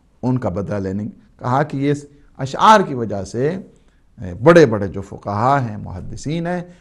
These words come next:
मशाइख इज़ाम हैं अहले तसन्नुन के, उन्होंने लिखा है कि ये काफिर है, यजीद काफिर है। इन अशार इस वजह से कि वही का इनकार करने वाला, नबुव्वत का इनकार करने वाला ये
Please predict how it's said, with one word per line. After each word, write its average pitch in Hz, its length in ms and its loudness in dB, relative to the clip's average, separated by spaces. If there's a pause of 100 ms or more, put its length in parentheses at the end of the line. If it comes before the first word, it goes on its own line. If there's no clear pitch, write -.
(200)
मशाइख 156 800 8
इज़ाम 151 520 4
हैं 117 180 -6
अहले 104 260 -6
तसन्नुन 98 560 -10
के, 160 220 -6 (420)
उन्होंने 107 320 -4
लिखा 110 280 -4
है 147 100 -2
कि 147 120 -8
ये 120 300 2 (840)
काफिर 104 400 -4
है, - 220 -12 (560)
यजीद 120 440 -6
काफिर 110 340 -4
है। 107 60 -2
इन 139 180 -4
अशार 113 380 -4
इस 110 160 -12
वजह 143 140 -6
से 185 140 -6
कि 175 160 -4 (320)
वही 185 320 6
का 120 140 -4
इनकार 107 400 -6
करने 101 280 -10
वाला, 107 360 -6
नबुव्वत 131 540 -2
का 92 80 -8
इनकार 101 340 -8
करने 98 260 -12
वाला 120 460 0 (460)
ये 117 120 -8